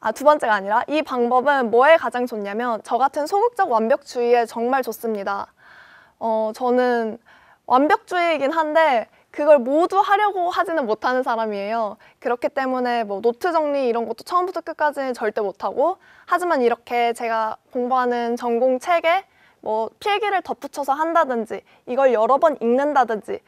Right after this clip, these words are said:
하는 것이 소극적 완벽주의나 십 회독에 아주 도움이 됩니다. 왜냐하면 쓴 걸 바탕으로 자기가 어디까지 왔는지 체크를 할 수 있기 때문이죠. 만약 필기가 추가적으로 더 필요하시다 하시면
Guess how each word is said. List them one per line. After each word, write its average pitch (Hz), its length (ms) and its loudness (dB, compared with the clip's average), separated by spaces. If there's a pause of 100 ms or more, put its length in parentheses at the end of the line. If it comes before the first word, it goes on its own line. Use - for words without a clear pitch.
(200)
하는 370 260 0
것이 311 360 -2
소극적 359 380 -4
완벽주의나 226 640 -2
십 - 240 -12
회독에 262 400 0
아주 240 280 0
도움이 226 320 -2
됩니다. - 440 -10 (400)
왜냐하면 233 560 2 (800)
쓴 403 360 -2
걸 403 180 6
바탕으로 233 540 -4
자기가 226 420 -4
어디까지 277 560 4
왔는지 214 500 -4
체크를 381 460 -2
할 339 100 -2
수 - 140 -8
있기 233 160 -8
때문이죠. 254 640 -4 (720)
만약 320 380 2
필기가 415 520 2
추가적으로 403 540 -2
더 226 120 -6
필요하시다 339 920 2
하시면 247 640 -2